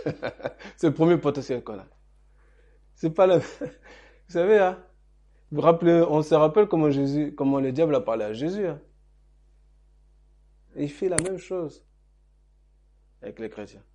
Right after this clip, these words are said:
Et nous, on ne doit pas se laisser avoir, hein. Si quelqu'un vient te parler, te parler de ton potentiel ou ceci ou cela, tu dis, « Oui, oui, c'est vrai, j'ai un potentiel extraordinaire. Il faut que j'obéisse à Dieu. »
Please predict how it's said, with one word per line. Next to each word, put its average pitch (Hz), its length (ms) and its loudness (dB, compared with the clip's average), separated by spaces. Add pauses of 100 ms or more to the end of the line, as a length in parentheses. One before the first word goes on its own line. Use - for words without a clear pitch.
(540)
Et 151 60 -8
nous, 180 80 -4
on 190 40 -4
ne 160 60 -6
doit 143 140 -4
pas 151 100 -4
se 143 120 -14
laisser 120 200 -12
avoir, 202 340 -10
hein. 226 80 -20 (1900)
Si - 100 -20
quelqu'un 151 240 -4
vient 147 140 0
te 139 120 -6
parler, 120 500 -6
te - 100 -20
parler 107 300 -10
de 110 60 -16
ton 107 120 -12
potentiel 110 640 -12
ou 101 40 -16
ceci 107 360 -18
ou 107 40 -14
cela, 127 300 -14 (320)
tu 104 140 -14
dis, « 110 100 -12
Oui, 110 240 -12
oui, 98 160 -18 (480)
c'est - 160 -20
vrai, 87 180 -20 (320)
j'ai - 140 -20
un 92 60 -20
potentiel - 480 -16 (280)
extraordinaire. - 720 -18 (1040)
Il - 40 -20
faut 107 100 -16
que 101 80 -16
j'obéisse 98 400 -16
à 71 40 -20
Dieu. » - 160 -20